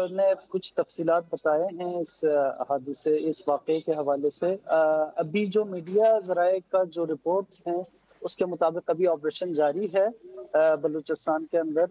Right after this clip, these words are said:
آ، اور اس حوالے سے زمینی اور، آ، ہوائی کاروائی جاری ہے آرمی کے جانب سے۔ آ، کچھ میڈیا ذرائع کا یہ کہنا تھا کہ اب،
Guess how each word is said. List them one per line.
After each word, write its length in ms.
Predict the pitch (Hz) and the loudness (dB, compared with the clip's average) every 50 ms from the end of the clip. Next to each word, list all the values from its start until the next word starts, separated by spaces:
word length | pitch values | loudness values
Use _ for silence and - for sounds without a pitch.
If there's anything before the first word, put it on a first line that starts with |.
| 190 - | 0 0
آ، 60 | 156 151 147 147 143 143 143 139 139 | 2 2 4 4 2 0 0 -2 -4
اور 280 | 139 - 151 165 170 | -2 0 0 0 0
اس 220 | - 175 170 - 190 | 0 -4 -4 -2 0
حوالے 300 | 175 170 175 170 175 175 | 0 2 0 0 -2 -4
سے 140 | - - | -4 -4
زمینی 520 | 175 160 170 170 170 175 175 185 190 202 208 | -2 0 0 -2 -2 -4 -8 -8 -10 -10 -8
اور، 280 | 208 190 185 180 180 | -4 0 2 2 2
آ، 420 | 175 175 165 147 151 151 147 147 147 | 2 0 0 0 2 2 2 2 0
ہوائی 380 | 139 156 143 143 151 156 180 | 0 -2 0 0 2 2 0
کاروائی 540 | 185 - - 160 156 151 156 160 160 175 180 | 0 0 0 0 2 2 2 0 0 0 -2
جاری 340 | 160 147 156 147 147 175 190 | 0 0 0 0 0 0 -2
ہے 120 | 165 175 | 0 2
آرمی 340 | 180 180 165 160 147 165 170 160 | 2 2 2 2 0 -4 -6 -6
کے 100 | - 165 | -6 -4
جانب 380 | 151 147 151 143 139 147 - - | 0 0 0 0 0 -2 -6 -6
سے۔ 120 | - - 139 127 _ _ - - - - _ _ - | -4 -4 -4 -4 _ _ -20 -20 -20 -20 _ _ 2
آ، 360 | 156 156 160 156 160 156 160 156 147 _ _ | 4 4 6 4 4 4 2 2 -2 _ _
کچھ 400 | - 247 233 - - - - 226 - | -4 -4 -2 -2 -4 -4 -4 -4 -4
میڈیا 440 | 185 185 190 196 185 190 196 208 214 | -2 -2 -2 -2 0 2 2 2 2
ذرائع 440 | 208 190 196 170 175 175 185 196 196 190 - | 2 2 2 4 4 4 2 2 0 -2 -2
کا 60 | 208 | -2
یہ 280 | 196 196 196 190 196 190 | -2 -2 0 0 0 0
کہنا 360 | 185 - 175 170 180 190 196 | 0 -2 -4 -2 -2 -2 -2
تھا 220 | 202 - - - 202 - | -2 -4 -10 -18 -6 -2
کہ 120 | - 196 185 - - | 0 0 0 0 -2
اب، 120 | - 175 | -2 -2